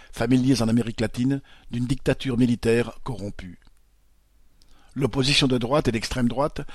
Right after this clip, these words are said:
s'appuient sur cette évolution pour se présenter comme une opposition démocratique et dénoncer la corruption. C'est évidemment paradoxal, car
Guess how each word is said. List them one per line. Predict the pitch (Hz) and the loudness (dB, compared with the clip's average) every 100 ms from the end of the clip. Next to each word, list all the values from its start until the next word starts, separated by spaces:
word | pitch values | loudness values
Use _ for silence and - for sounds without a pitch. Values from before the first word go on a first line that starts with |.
| - | -10
s'appuient | - 170 147 196 180 | 0 0 0 0 0
sur | 117 | 2
cette | 123 | 2
évolution | 127 120 123 - 139 143 147 - - | 2 2 0 0 0 -2 -4 -12 -12
pour | 127 - | -6 -4
se | 156 | 0
présenter | 151 139 147 175 | 2 2 4 2
comme | 131 127 | 4 6
une | 135 | 4
opposition | 127 131 139 135 | 2 0 0 2
démocratique | 123 139 135 - - 131 - 139 - - - | 2 2 2 0 -4 -6 -6 -10 -14 -14 0
et | 127 | 4
dénoncer | 127 123 - | 6 6 4
la | 117 | 0
corruption. | 113 110 110 - 101 87 - - _ - - - - | -2 -6 -6 -6 -6 -10 -14 -20 _ -20 -20 -20 -16
C'est | - 117 139 | -4 0 2
évidemment | 127 127 135 120 | 4 4 4 4
paradoxal, | 117 120 120 120 - 147 110 101 - - - - | 2 2 0 -2 2 4 4 -2 -10 -20 -18 -2
car | 143 143 120 | 2 2 0